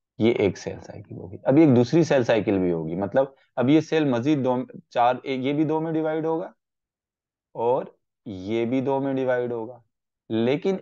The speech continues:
एक सेल मजीद दूसरी सेल साइकिल में जाने से पहले बीच में क्या लेगा, एक वक्फा लेगा, एक इंटरवल लेगा, जिसको हम क्या कहेंगे,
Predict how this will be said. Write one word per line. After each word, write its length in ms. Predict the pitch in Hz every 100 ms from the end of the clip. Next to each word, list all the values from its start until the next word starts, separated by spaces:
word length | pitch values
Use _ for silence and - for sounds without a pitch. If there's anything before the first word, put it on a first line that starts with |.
| -
एक 240 | 156 175
सेल 300 | - 165 175
मजीद 440 | 139 110 110 185 156
दूसरी 440 | 117 117 - 208
सेल 220 | 196 180
साइकिल 360 | 151 151 156 151
में 200 | 151 123
जाने 300 | 107 117 147
से 160 | -
पहले 460 | 156 123 123 120 85 _ _ _ -
बीच 380 | 95 117 156 180
में 180 | 175 170
क्या 160 | 165
लेगा, 360 | 139 143 151 151
एक 160 | 151
वक्फा 400 | 113 104 - 160
लेगा, 320 | 151 135 120 113
एक 180 | 139
इंटरवल 480 | 113 101 147 156 151
लेगा, 320 | 135 123 135
जिसको 300 | 131 113 -
हम 160 | 120 113
क्या 200 | 110 107
कहेंगे, 500 | 110 107 110 110